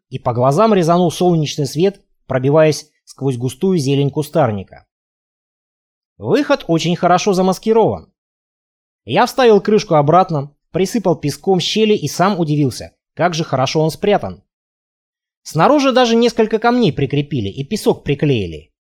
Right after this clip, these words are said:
Не ровным слоем, а вполне натуральными бугорками, как и положено прибрежному ландшафту. Выбрался я на юго-западном склоне.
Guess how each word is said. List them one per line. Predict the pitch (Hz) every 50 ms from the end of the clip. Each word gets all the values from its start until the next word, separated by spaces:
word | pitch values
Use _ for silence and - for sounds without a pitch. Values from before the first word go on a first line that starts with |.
| _ _ _ _ _ _ _ _ _ _ _ _ _ -
Не | 101 113 135 156
ровным | 202 262 302 302 247 208 170
слоем, | - - 151 131 107 87 80 82 82 _ _ _ _ _
а | - 135 -
вполне | - - 139 156 180 233 262
натуральными | 240 190 - 151 151 175 196 202 202 196 196
бугорками, | 190 190 185 202 202 208 208 - 156 139 117 110 101 92 _ _ _ _ _ _ _ _ _ -
как | 156 170 175
и | 190
положено | 143 147 135 143 175 208 214 208 208 208 202 165
прибрежному | - 143 123 107 - 147 160 151 165 175 170 165
ландшафту. | 170 175 190 - - 202 143 - - - 87 - _ _ _ _ _ _ _ _ _ _ _ _ _ _ _ _ -
Выбрался | 98 113 175 247 233 247 240 233 233 - 208
я | 202 208 202 202 165
на | 139 143 147
юго-западном | 151 180 165 151 165 151 185 180 175 185 165 160 180 185
склоне. | - - - 208 190 151 113 85 - -